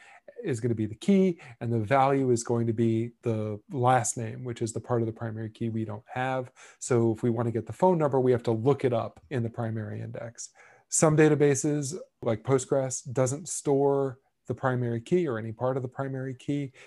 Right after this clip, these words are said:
It's just a row index number. So given the first name, if you want the last name, you still have to go back to the primary index. Effectively,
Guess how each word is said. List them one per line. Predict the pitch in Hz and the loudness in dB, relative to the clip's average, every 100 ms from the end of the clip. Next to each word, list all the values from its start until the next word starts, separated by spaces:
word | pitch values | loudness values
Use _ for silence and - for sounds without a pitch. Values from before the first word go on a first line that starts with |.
| - - | -12 -4
It's | 123 | -4
just | - 127 127 | 0 -2 2
a | 113 | 0
row | 101 113 127 123 | 2 2 4 2
index | 190 131 117 110 - - | 0 -2 -2 -2 -4 -12
number. | 110 110 110 113 - _ | -10 -8 -10 -12 -18 _
So | - 139 | -4 -2
given | 120 156 160 147 | 4 4 4 0
the | 120 | -2
first | - 160 156 | 0 0 0
name, | 135 120 117 - _ - | -2 -2 -4 -6 _ -8
if | 127 | -4
you | 143 165 | 0 2
want | 165 - | 2 2
the | 113 | 0
last | 131 175 175 131 | 2 2 2 -2
name, | 127 120 120 151 | -4 -6 -6 -4
you | 151 | -2
still | - - 254 | -2 0 0
have | 165 123 | 0 -2
to | 127 | -2
go | 120 | -2
back | 110 117 110 104 _ _ _ _ | 0 0 -2 -6 _ _ _ _
to | - | -4
the | 123 | -4
primary | 117 123 117 110 113 | 0 0 0 -6 -8
index. | 117 120 123 123 - - _ _ _ _ _ _ _ | -8 -8 -10 -12 -14 -18 _ _ _ _ _ _ _
Effectively, | - - 151 143 131 120 | -4 2 2 4 2 2